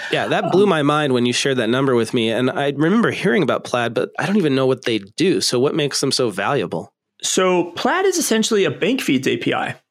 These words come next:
Speaker 2: So most of these apps that you use, so QuickBooks has their own bank feeds.
Speaker 1: Right.
Speaker 2: I think Xero builds their own bank feeds, but almost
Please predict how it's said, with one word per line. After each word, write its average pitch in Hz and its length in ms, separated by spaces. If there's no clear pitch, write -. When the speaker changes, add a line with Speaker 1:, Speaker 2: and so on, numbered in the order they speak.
Speaker 2:
So 175 400
most 233 440
of 220 160
these 185 320
apps - 640
that 151 140
you 151 140
use, 151 440
so 160 120
QuickBooks 294 460
has 175 160
their 165 80
own 151 140
bank 135 240
feeds. 120 520
Speaker 1:
Right. 107 300
Speaker 2:
I 160 100
think 160 200
Xero 170 360
builds 170 240
their 151 160
own 135 120
bank 123 200
feeds, 131 320
but 180 120
almost 311 320